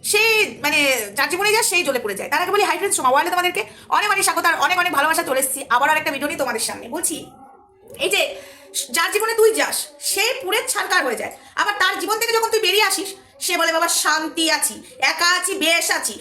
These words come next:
বেঁচে গেলাম এই মেয়ের জীবন থেকে।" মানে, তুই সত্যি লোকের জীবনের লক্ষ্মী নস, তুই হলো লোকের জীবনের কাল।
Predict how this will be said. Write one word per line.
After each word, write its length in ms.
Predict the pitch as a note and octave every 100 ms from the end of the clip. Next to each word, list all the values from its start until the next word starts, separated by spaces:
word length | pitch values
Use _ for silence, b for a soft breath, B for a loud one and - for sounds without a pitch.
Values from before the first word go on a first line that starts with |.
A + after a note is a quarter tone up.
| -
বেঁচে 400 | - F4+ F4 F4
গেলাম 260 | F4+ G4 F#4+
এই 120 | F4
মেয়ের 280 | E4 D4+ C#4+
জীবন 200 | C4 A#3+
থেকে।" 200 | A3 A#3+
মানে, 180 | D#4 F4
তুই 120 | F#3 F#3+
সত্যি 580 | - D4+ - F4 - - - - - -
লোকের 280 | C#4 F4 E4
জীবনের 260 | F#4 F#4
লক্ষ্মী 300 | D#4 D#4+ G#4+
নস, 240 | D4 A3+ -
তুই 100 | D#4
হলো 140 | D#4
লোকের 260 | C#4+ D4 C#4+
জীবনের 320 | E4 E4 E4
কাল। 320 | B3+ A#3+